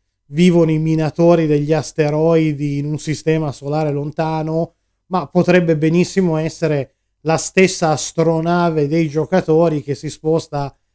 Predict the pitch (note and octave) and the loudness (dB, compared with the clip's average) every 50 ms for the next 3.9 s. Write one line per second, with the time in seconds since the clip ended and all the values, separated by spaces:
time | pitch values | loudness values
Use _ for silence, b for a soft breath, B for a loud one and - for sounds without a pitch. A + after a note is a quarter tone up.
0 | _ _ _ C#3+ D3+ - - E3 C#3+ - - F3+ F3 E3+ D#3 C#3+ - - D3+ D#3 | _ _ _ -10 -10 -6 -6 -6 -8 0 2 2 2 2 0 -4 -6 -4 -2 0
1 | D#3+ E3 E3 E3 D#3 D3 C#3+ D3 C3+ - D3 - - E3 E3 D#3+ D3+ - - E3 | 0 2 0 0 0 -2 -4 -6 -8 -10 -14 -8 -6 -4 -4 -4 -6 -8 -4 -2
2 | E3 D#3 D3+ D#3 D#3 D3 B2+ B2 C3 B2 _ C#3+ C#3+ - - D#3+ D#3 C#3+ C3 D3 | -2 0 0 0 -2 -4 -6 -8 -12 -14 _ -16 -12 -8 -4 -4 -4 -4 -4 -8
3 | - C#3 B2+ E3+ E3+ D#3+ E3 F3 D#3+ D3+ D#3 D3+ D#3 D3+ D3+ D3+ D3+ - | -12 -6 -2 0 0 2 2 0 0 0 0 0 0 0 0 -2 -4 -6